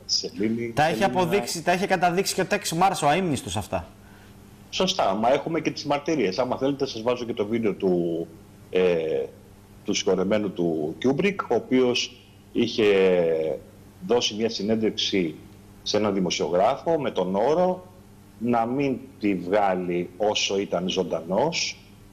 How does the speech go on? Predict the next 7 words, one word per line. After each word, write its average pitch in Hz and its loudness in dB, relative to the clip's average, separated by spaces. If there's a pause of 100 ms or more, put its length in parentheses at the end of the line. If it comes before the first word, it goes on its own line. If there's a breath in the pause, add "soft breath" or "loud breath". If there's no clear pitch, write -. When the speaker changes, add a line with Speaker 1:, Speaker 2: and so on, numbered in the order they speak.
(420)
Speaker 1:
και 120 2
αφού 113 -2
πεθάνει 98 -2 (380)
να 92 -4
τα 90 -4
δημοσιοποιήσει, 85 -2 (520)
γιατί 135 2